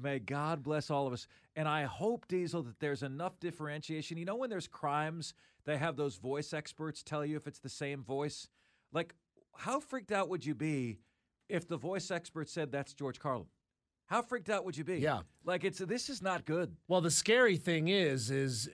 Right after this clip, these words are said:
Speaker 2: you, you know as well as I do, your average, uh, unwashed, uncouth American will believe most of what they hear and read online. So they are not discerning enough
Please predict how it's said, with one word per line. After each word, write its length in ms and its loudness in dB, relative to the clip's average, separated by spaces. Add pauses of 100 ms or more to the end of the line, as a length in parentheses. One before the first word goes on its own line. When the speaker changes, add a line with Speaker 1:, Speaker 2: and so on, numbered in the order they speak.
(120)
Speaker 2:
you, 220 -4
you 220 0
know 140 6
as 120 2
well 220 4
as 140 0
I 160 4
do, 340 0
your 280 0
average, 720 4 (520)
uh, 260 2
unwashed, 580 6
uncouth 480 4
American 520 4
will 100 4
believe 540 4
most 480 2
of 120 0
what 200 0
they 140 2
hear 440 0 (180)
and 220 0
read 180 2
online. 500 6 (640)
So 360 8
they 160 8
are 80 10
not 260 6
discerning 600 8
enough 600 2